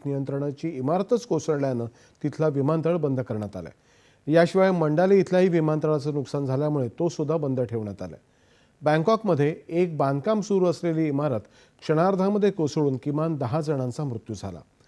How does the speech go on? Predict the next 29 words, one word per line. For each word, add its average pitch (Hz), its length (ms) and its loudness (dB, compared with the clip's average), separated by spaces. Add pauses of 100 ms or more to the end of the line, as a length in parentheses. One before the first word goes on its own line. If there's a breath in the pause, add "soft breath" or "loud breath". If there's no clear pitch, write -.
(340 soft breath)
थायलंडमध्ये 180 680 4
मृत्युमुखी 165 600 -2
पडलेल्यांची 139 540 0
संख्या 147 320 -2
एकशे 151 280 -2
चव्वेचाळीस 160 600 0
आहे, 165 180 2 (400 soft breath)
तिथंही 156 440 2 (120)
शेकडो 165 380 -2
लोक 123 200 0 (340 soft breath)
जखमी 139 240 -2
झाले 101 220 -6
आहेत. - 160 -10 (720 soft breath)
म्यानमारमध्ये 196 600 4
या 202 100 6
भूकंपाचा 160 580 0
केंद्रबिंदू 151 640 0
मंडाले 143 480 0
इथं 131 160 -2
होता. 101 260 -6 (600 soft breath)
अनेक 180 300 2
ठिकाणी 190 320 4
पूल 185 300 2
आणि 175 200 4
रस्ते 160 300 2
उद्ध्वस्त 139 460 -2
झाल्यामुळे 135 540 -2
मदत 123 280 -2
पोहोचवण्यामध्ये 151 760 -2